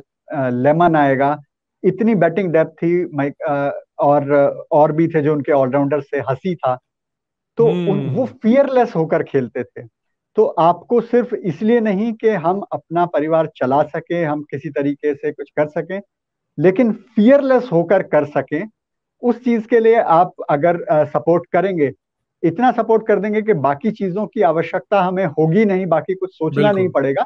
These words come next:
Speaker 1: तो फिर हम फ्रंट फुट पर खेलेंगे ना। फिर,
Speaker 2: बिल्कुल।
Speaker 1: फिर हम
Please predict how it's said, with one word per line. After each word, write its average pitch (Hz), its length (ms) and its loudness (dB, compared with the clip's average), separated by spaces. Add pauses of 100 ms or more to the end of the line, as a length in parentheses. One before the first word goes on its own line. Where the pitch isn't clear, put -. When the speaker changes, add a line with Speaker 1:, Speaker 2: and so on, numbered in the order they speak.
(420)
Speaker 1:
तो 262 60 -4
फिर 311 160 -2
हम 302 100 2
फ्रंट 269 320 0
फुट 254 160 -4
पर 269 120 0
खेलेंगे 247 360 0
ना। 139 120 -2
फिर, - 560 -10
Speaker 2:
बिल्कुल। 214 300 0 (160)
Speaker 1:
फिर 240 180 4
हम 214 240 0